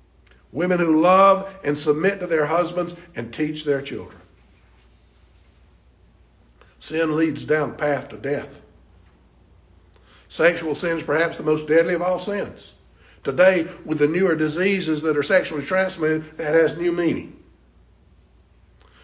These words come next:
The only answer to this sin-filled lifestyle is the wisdom of God.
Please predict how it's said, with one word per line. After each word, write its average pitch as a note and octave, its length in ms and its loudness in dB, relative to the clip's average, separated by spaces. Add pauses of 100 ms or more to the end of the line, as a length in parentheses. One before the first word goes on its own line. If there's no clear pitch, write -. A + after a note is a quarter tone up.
The - 120 -12
only G3 300 4
answer F#3 360 0
to D3+ 60 -4
this D#3 260 -2
sin-filled F3 760 4
lifestyle C3 800 2 (680)
is C3+ 120 2
the C3+ 60 2
wisdom D3+ 380 6
of C#3 100 -2
God. F#2+ 360 -2